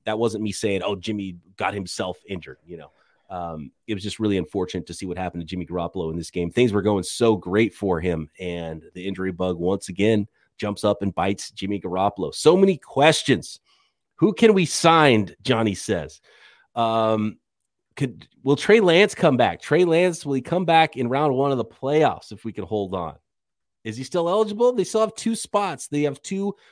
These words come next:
returns from injured reserve to come back. I think they had earmarked those for Javon Kinlaw and Elijah Mitchell, but if,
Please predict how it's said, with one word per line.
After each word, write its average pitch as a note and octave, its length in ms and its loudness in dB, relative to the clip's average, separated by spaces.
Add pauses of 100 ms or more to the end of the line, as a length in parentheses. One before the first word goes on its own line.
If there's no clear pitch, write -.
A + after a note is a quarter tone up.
returns E3+ 460 -2
from C#3 160 -4
injured D3+ 260 0
reserve C3+ 400 0
to - 80 -12
come C3 240 -4
back. C3+ 380 0 (300)
I A#2 80 -6
think D3+ 220 -4
they D3+ 100 0
had B2 100 4
earmarked C#3+ 520 -2
those C3+ 280 2
for B2 500 0 (140)
Javon C3 340 -4
Kinlaw B2+ 560 0
and A#2 240 -2
Elijah G#2+ 380 -4
Mitchell, A#2 520 -2 (440)
but A2+ 260 -6 (600)
if, A#2 140 -12